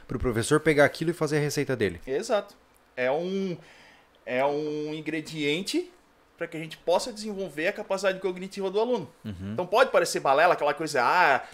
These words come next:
Speaker 2: é, pra que que eu quero aprender matemática? Não, mas é, a, a questão de desenvolver o raciocínio lógico é real.
Speaker 1: Uhum.
Speaker 2: Eu percebo por mim, às vezes. Eu fico um mês de férias, quando chega a primeira semana pra dar aula, cara, tô, tô numa lentidão,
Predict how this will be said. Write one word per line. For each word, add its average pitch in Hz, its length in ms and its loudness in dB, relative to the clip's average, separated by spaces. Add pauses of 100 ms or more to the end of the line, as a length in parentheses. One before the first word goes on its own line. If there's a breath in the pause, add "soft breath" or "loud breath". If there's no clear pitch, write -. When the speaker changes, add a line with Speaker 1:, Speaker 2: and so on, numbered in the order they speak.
(120)
Speaker 2:
é, 151 100 2
pra 170 160 2
que 233 80 -2
que 220 60 0
eu 196 60 4
quero 190 180 6
aprender 180 260 -4
matemática? 180 480 -2
Não, 320 160 -6
mas 208 140 -4
é, 214 160 -2 (120)
a, - 100 -4 (100)
a 175 60 -8
questão 196 340 0
de - 80 -12
desenvolver 196 420 -2
o 214 40 2
raciocínio 196 460 -6
lógico 165 380 -2
é 190 160 4
real. 127 380 4 (120)
Speaker 1:
Uhum. 104 180 -8
Speaker 2:
Eu 196 80 -4
percebo 226 440 -4
por 226 220 -6
mim, 370 220 -6
às 165 120 -2
vezes. 127 240 -4 (400 soft breath)
Eu 190 120 -2
fico 349 240 -8
um 277 60 -6
mês 240 240 0
de 196 100 -6
férias, 202 400 2
quando 180 180 -6
chega 196 180 -2
a 196 40 -6
primeira 180 200 -6
semana 185 280 -4
pra 170 140 -4
dar 143 120 -2
aula, 185 260 0
cara, 220 640 -6
tô, 170 100 -10
tô 180 240 -8
numa 185 200 -2
lentidão, 196 800 0